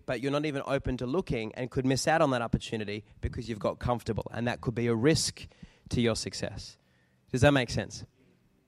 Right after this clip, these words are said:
So this is a great way, again, to get clarity of purpose, really to sharpen your focus. Who are you? What do you want? What don't you want? What do you like? What don't you like? What's most important to you?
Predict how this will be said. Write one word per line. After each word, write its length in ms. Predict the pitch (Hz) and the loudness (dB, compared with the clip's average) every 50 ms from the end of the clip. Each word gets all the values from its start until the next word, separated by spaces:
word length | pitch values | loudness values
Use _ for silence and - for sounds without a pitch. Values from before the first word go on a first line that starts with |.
| _ _ _ _ _ - - - - - | _ _ _ _ _ -20 -20 -20 -10 -2
So 100 | - 151 | 4 10
this 160 | 151 185 202 | 10 10 10
is 120 | 220 214 196 | 10 10 10
a 80 | 180 | 8
great 320 | 135 - 160 165 185 175 135 | 10 10 8 8 8 8 6
way, 480 | 165 165 147 131 120 117 139 190 - - _ - | 4 4 4 4 2 2 0 -2 -6 -10 _ -6
again, 480 | - 139 - 151 151 147 135 131 135 135 _ - - - - - - - | -6 -2 2 4 4 4 4 2 0 -4 _ -14 -20 -20 -20 -18 -12 -2
to 320 | - 151 147 143 139 139 | 2 4 6 6 6 6
get 240 | 113 117 165 160 139 | 6 6 4 4 4
clarity 440 | - 143 147 151 147 156 151 139 139 | 2 4 6 8 8 8 8 6 4
of 80 | 135 - | 6 6
purpose, 680 | - 131 127 120 - - 95 - - - - - - _ _ _ - | 6 6 6 0 -2 -6 -8 -8 -8 -10 -10 -12 -14 _ _ _ -6
really 340 | 131 135 151 170 175 170 156 | 0 4 6 6 6 6 6
to 80 | 156 | 6
sharpen 640 | 151 156 - - - 143 147 156 147 - - 143 139 | 6 6 6 6 4 4 2 2 4 4 2 2 2
your 120 | 131 131 | -2 -4
focus. 680 | 123 - - 127 127 123 - - 104 101 - - - - _ _ _ _ - - | -4 -2 -2 0 0 0 -2 -6 -10 -10 -10 -12 -12 -14 _ _ _ _ 0 2
Who 180 | 165 170 165 | 4 6 6
are 140 | 165 160 147 | 6 4 4
you? 260 | 131 113 104 95 95 - _ _ _ _ _ _ _ _ _ _ _ _ _ - | 0 -2 -4 -8 -8 -12 _ _ _ _ _ _ _ _ _ _ _ _ _ 0
What 160 | 147 151 151 | 0 0 2
do 120 | - 165 | 4 4
you 80 | 156 147 | 4 4
want? 280 | 147 143 135 117 98 98 | 4 4 2 0 -2 -2
What 200 | 117 139 147 - | -2 -2 0 2
don't 180 | - 147 143 | 2 0 0
you 100 | 107 123 | 0 -2
want? 220 | 131 123 110 98 101 | -4 -4 -4 -4 -2
What 200 | 120 143 147 - | -2 -2 -2 0
do 100 | - 151 | 0 0
you 80 | 151 | 0
like? 260 | 139 135 127 113 - - | 2 0 -2 -4 -4 -2
What 160 | 135 139 - | -2 -2 0
don't 220 | - 143 139 110 | 0 -2 -2 -2
you 80 | 90 120 | -4 -4
like? 180 | 117 110 101 | -4 -4 -4
What's 240 | - 120 151 - - | -4 -4 -4 -4 -2
most 240 | 151 143 143 139 - | -2 -2 -2 -2 -4
important 440 | 139 131 123 - 127 123 113 113 - | -6 -6 -6 -2 -2 -2 -2 -4 -8
to 120 | - 117 | -8 -6
you? 240 | 113 110 98 87 95 | -4 -4 -6 -6 -8